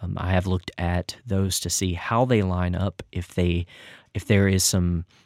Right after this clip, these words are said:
relationship to each one listed there as in the order that these are listed. Um, I haven't seen it initially, but, um,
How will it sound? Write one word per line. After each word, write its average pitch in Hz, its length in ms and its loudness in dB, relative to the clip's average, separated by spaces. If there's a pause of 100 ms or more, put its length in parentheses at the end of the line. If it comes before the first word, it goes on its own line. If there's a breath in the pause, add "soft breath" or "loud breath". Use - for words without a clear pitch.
(180 soft breath)
relationship 98 1080 2 (160)
to 90 520 -2
each - 340 -4
one 92 320 2
listed 92 640 -2
there 87 420 0
as 90 460 0
in 90 140 2
the 87 100 0
order 90 300 -4
that - 240 -8
these 127 200 4
are 95 100 0
listed. 92 380 -2 (500 loud breath)
Um, 87 220 -2
I 90 60 -6
haven't 92 240 -2
seen 90 300 2
it 85 180 -2
initially, 92 500 -2
but, 90 280 -4 (880)
um, 95 360 -4